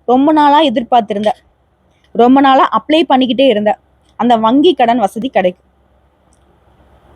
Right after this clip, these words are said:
விவசாய பணிகளுமே சிறப்பா நடக்கும். இதோட உங்களுடைய விவசாய பொருட்களுக்கு சந்தையில நல்ல விலை கிடைக்கும், லாபம் கை நிறைய கிடைக்கும். சரிங்களா?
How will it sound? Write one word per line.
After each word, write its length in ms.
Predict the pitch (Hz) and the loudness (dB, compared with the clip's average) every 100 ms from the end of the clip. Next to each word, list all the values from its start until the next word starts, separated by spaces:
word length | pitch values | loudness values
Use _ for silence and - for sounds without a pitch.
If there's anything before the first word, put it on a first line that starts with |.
| _ - | _ -4
விவசாய 300 | 208 254 269 254 | -2 2 0 0
பணிகளுமே 440 | 233 240 233 392 - | 0 0 0 -2 -4
சிறப்பா 340 | 269 220 - | -4 -2 -2
நடக்கும். 400 | 226 185 180 - _ _ _ _ _ - - - - | -2 -4 -6 -10 _ _ _ _ _ -20 -20 -12 -2
இதோட 260 | 285 403 381 | 0 2 2
உங்களுடைய 220 | 415 320 262 | 0 0 -2
விவசாய 380 | 294 381 392 381 | -2 0 0 0
பொருட்களுக்கு 480 | 320 269 247 220 214 - _ _ _ _ _ | -2 -2 -2 -4 -6 -12 _ _ _ _ _
சந்தையில 560 | - 285 262 330 339 262 262 320 226 | -4 0 2 2 2 2 0 -2 -2
நல்ல 280 | 233 277 339 | 0 2 0
விலை 220 | 220 208 | 0 -2
கிடைக்கும், 380 | 208 185 - - _ - 220 233 | -2 -4 -6 -20 _ -6 0 2
லாபம் 420 | 226 254 262 403 | 2 2 0 -2
கை 140 | 330 226 | -2 -2
நிறைய 260 | 220 202 247 | 0 0 0
கிடைக்கும். 380 | 202 165 _ _ _ _ _ _ _ _ | -2 -6 _ _ _ _ _ _ _ _
சரிங்களா? 340 | 202 165 170 | -8 -6 -6